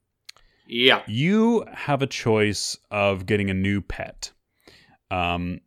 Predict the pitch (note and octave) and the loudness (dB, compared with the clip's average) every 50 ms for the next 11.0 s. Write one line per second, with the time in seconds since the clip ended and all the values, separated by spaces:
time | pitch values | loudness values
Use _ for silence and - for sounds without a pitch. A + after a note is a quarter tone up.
0 | _ _ - G2+ F#2 E2+ F2+ G2 - _ - - C#3 B2+ B2+ B2+ - - - - | _ _ -14 -12 -8 -6 -6 -6 -6 _ -2 2 2 2 2 2 0 -6 -12 -14
1 | - _ _ _ _ _ _ _ _ _ _ _ _ - - - - C3+ B2 B2+ | -14 _ _ _ _ _ _ _ _ _ _ _ _ -12 -12 -4 0 0 2 2
2 | B2+ - - - - - - - B2+ A#2+ A#2 A2 A2 G#2+ G#2 F#2 G2+ G#2+ A2 A2 | 0 -2 -6 -8 -8 -10 -6 -2 0 0 2 2 0 0 -2 -4 -4 0 2 2
3 | A2+ A2 A2 G#2+ G#2 - - A2 A2 A#2 A#2+ B2+ B2 A#2 A2+ A#2+ C3 C3 - - | 4 4 2 2 -2 -6 -4 -2 0 2 2 2 2 2 2 2 0 0 0 -2
4 | G2 E2+ - G2+ G2 A2 D3+ - _ _ _ _ _ _ _ _ - - _ - | -2 -2 -2 -4 -4 -4 -4 -6 _ _ _ _ _ _ _ _ -20 -20 _ -20
5 | _ _ _ _ _ _ - F#2+ F2+ F2 F2+ F#2 F2+ F2+ F#2 F#2 F#2 - C3 B2 | _ _ _ _ _ _ -6 -2 -2 -2 -2 -2 -2 -4 -4 -4 -4 -6 -6 -8
6 | A#2+ A#2+ A#2 B2+ D3 E3+ - - E2+ - A#2 G2+ - - A#2 G2+ G2+ G#2 G2+ G2 | -10 -8 -8 -6 -4 -2 -2 -2 -2 -2 -2 -4 -4 -4 -4 -2 -2 -2 -2 -4
7 | F#2+ F#2+ - - - - B2 D3 E3+ E3+ - - - - _ _ _ _ _ _ | -6 -10 -14 -6 -4 0 0 0 0 -2 -6 -12 -16 -16 _ _ _ _ _ _
8 | _ _ _ _ _ _ _ - A2 A2 A2+ A2 A#2+ B2 A#2+ - - G#2+ F2+ F#2 | _ _ _ _ _ _ _ -4 -2 0 0 0 0 0 -2 -2 -4 -4 -4 -4
9 | F#2 F#2+ B2 B2+ - - G#2+ G#2+ A2 A2 F#2+ G#2 G#2+ G2 - - - - A2+ A#2 | -4 -6 -6 -8 -8 -6 -2 0 0 0 2 0 -2 -2 -4 -10 -8 -2 0 2
10 | A2+ A2+ A2+ A2+ A2+ - - - G#2 F2+ F2+ - - - D#2+ - - - - | 2 4 4 2 2 0 -2 -4 -4 -2 -4 -4 -8 -10 -10 -12 -12 -12 -12